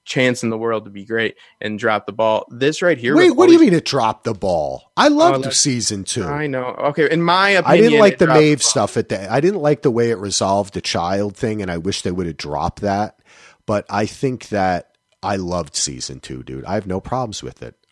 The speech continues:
Speaker 2: Are we gonna have to fight on the, are we gonna start talking about Lost now on this
Speaker 1: I think
Speaker 2: podcast
Speaker 1: that
Speaker 2: too,
Speaker 1: you are
Speaker 2: Justin?
Speaker 1: so, Lost is just, like, your sensory,
Speaker 2: <laughs>
Speaker 1: you are so accepting of garbage for, like, that.
Speaker 2: No,
Speaker 1: You, you, as
Speaker 2: I
Speaker 1: long as the
Speaker 2: loved
Speaker 1: story
Speaker 2: it.
Speaker 1: is good and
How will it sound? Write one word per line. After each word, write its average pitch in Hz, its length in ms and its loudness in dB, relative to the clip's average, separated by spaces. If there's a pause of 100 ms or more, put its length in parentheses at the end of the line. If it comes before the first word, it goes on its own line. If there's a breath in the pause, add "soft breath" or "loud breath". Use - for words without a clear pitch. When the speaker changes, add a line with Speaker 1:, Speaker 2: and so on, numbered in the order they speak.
Speaker 2:
Are - 60 -4
we 196 120 2
gonna 262 160 0
have 214 140 0
to 147 80 -2
fight 107 280 0
on 95 140 -4
the, 98 100 -8
are 127 60 -2
we 156 100 4
gonna 233 140 2
start 180 240 0
talking 147 220 4
about 110 200 0
Lost 90 440 0
now 95 240 -4
on 92 100 -6
this 95 200 -6
Speaker 1:
I 95 200 0
think - 40 -14
Speaker 2:
podcast 90 200 0
Speaker 1:
that 156 100 -2
Speaker 2:
too, 98 80 -2
Speaker 1:
you 131 80 2
are 160 60 4
Speaker 2:
Justin? 98 160 0
Speaker 1:
so, 165 400 4 (120)
Lost 151 460 -4
is 147 160 -6
just, 139 240 -10
like, 117 220 -4 (320)
your 131 160 4
sensory, 196 640 0 (100)
Speaker 2:
<laughs> - 140 -8
Speaker 1:
you 247 60 4
are 202 220 -2
so 208 280 0
accepting 170 580 0
of 110 280 -10
garbage 123 540 0
for, 120 180 -2
like, 113 280 -2
that. - 160 -4
Speaker 2:
No, 190 560 10
Speaker 1:
You, 131 60 4
you, 123 80 2
as - 40 -6
Speaker 2:
I 247 140 6
Speaker 1:
long 285 100 4
as 294 60 4
the 311 60 4
Speaker 2:
loved 339 180 4
Speaker 1:
story 185 320 6
Speaker 2:
it. 170 80 -4
Speaker 1:
is 139 200 -10 (200)
good 160 260 4
and 165 240 -2